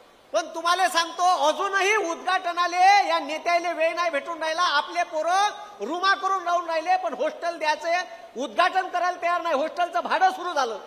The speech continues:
आमच्या गावात बीजेपीचा आमदार आहे पंकज भोयर वर्धेत, त्यानं स्वतःचे दोन कॉलेजचे हॉस्टेल भाड्यानं दिले, एक लाख चौऱ्याऐंशी हजार रुपये भाडं आहे, तीन महिन्यापासून भाडं त्याच्या घरात चाललं, पण हॉस्टेल सुरू नाही केले. इतके बदमाश लोक आहे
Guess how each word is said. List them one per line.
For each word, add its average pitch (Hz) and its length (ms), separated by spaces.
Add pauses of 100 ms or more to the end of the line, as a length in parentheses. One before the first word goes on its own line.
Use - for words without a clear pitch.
(100)
आमच्या 302 300
गावात 330 280
बीजेपीचा 320 520
आमदार 311 340
आहे 320 100
पंकज 285 380
भोयर 254 260 (200)
वर्धेत, 254 360 (680)
त्यानं 302 220
स्वतःचे 339 560
दोन 359 240
कॉलेजचे 339 440
हॉस्टेल 320 540 (340)
भाड्यानं 381 360
दिले, 349 400
एक 330 120
लाख 349 140
चौऱ्याऐंशी 320 480
हजार 339 220
रुपये 339 160
भाडं 269 220
आहे, 339 100
तीन 339 260
महिन्यापासून 330 560
भाडं 285 200
त्याच्या 311 260
घरात 269 240
चाललं, 339 440 (480)
पण 254 120
हॉस्टेल 294 520
सुरू 349 240
नाही 320 200
केले. 254 560
इतके 320 420
बदमाश 302 460
लोक 247 200
आहे 202 160